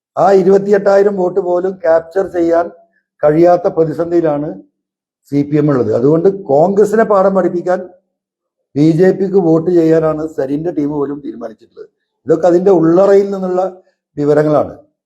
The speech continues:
അതാ ഞാൻ പറയുന്നത്, അവിടെ ആകെ കലങ്ങി മറിഞ്ഞിരിക്കുകയാണ്. ഈ പ്രതിസന്ധികളെ മുഴുവൻ മറികടക്കേണ്ട കോൺഗ്രസ്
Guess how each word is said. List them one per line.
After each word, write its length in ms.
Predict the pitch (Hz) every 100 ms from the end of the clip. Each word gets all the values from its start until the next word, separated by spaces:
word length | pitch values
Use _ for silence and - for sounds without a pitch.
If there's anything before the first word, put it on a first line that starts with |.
| _ _ -
അതാ 100 | 139 208
ഞാൻ 80 | 214
പറയുന്നത്, 380 | 202 196 190 185
അവിടെ 140 | 175
ആകെ 240 | 180 185 208 190
കലങ്ങി 280 | 165 170 202
മറിഞ്ഞിരിക്കുകയാണ്. 680 | 185 170 180 165 165 110 - _ _ _ _ _ 147
ഈ 80 | 190
പ്രതിസന്ധികളെ 540 | 185 175 190 190 202 202
മുഴുവൻ 340 | 175 180 196 196 - - _ _ 147
മറികടക്കേണ്ട 600 | 165 190 185 185 185 190
കോൺഗ്രസ് 640 | 180 165 170 185 185